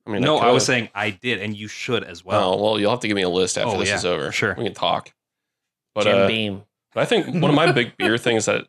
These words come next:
Speaker 1: I think of twenty twenty-two was it's still, it's a beer fest as well. And beer dinner wise,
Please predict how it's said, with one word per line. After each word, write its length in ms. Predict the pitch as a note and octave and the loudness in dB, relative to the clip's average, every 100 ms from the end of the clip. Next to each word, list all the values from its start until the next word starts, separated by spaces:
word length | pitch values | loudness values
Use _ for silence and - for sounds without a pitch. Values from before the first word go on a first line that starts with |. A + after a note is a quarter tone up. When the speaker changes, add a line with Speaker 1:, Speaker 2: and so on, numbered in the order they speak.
| - | -4
Speaker 1:
I 180 | G2 | -2
think 240 | A2+ A#2 G2+ | 0 -2 -4
of 80 | G2 | -6
twenty 220 | - G2+ | -2 -2
twenty-two 500 | G2 G2 F#2+ G2+ G2 | 0 -4 -2 -2 0
was 360 | G2 F#2 - - _ _ | 0 0 -2 -6 _ _
it's 140 | - - | -8 -4
still, 220 | - E3+ | 0 2
it's 140 | D3+ | 2
a 60 | D#3+ | 2
beer 180 | D3 C3+ | 2 2
fest 400 | - G#2 G2 - | 0 -2 0 -2
as 140 | G2 | -2
well. 380 | F#2 E2+ E2 F#2 | 2 2 2 0
And 240 | A2+ G2+ - _ _ _ _ _ | -2 -4 -4 _ _ _ _ _
beer 180 | B2+ B2 | -2 -2
dinner 360 | G2+ G#2 G#2 A2+ | 0 0 2 4
wise, 540 | A2+ A2+ A2+ A2+ - | 4 4 2 0 -4